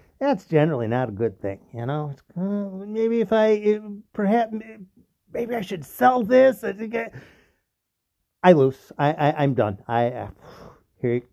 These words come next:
take all my property. I'm finished. Um, so yeah, it, it, it's a home record game. It's very much of a home record game.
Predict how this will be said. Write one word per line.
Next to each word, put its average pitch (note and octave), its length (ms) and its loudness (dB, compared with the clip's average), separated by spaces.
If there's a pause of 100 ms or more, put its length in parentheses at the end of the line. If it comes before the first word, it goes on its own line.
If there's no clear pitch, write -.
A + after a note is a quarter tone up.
(120)
take F#3 220 4
all F3+ 80 6
my E3+ 120 2
property. C3+ 480 0
I'm B2+ 140 0
finished. G#2 460 -8 (800)
Um, F3 540 6 (1700)
so A3+ 120 0
yeah, F3 280 6 (160)
it, G3+ 180 4
it, A3 160 4
it's A#3 200 -4
a G#3 60 6
home D3+ 240 2
record A2+ 320 -6
game. G#2+ 220 -10 (140)
It's E3+ 180 -4
very G#3 320 0
much G3+ 220 0
of F3+ 80 0
a D#3+ 80 0
home D3+ 240 0
record C#3 340 -4
game. B2+ 320 -2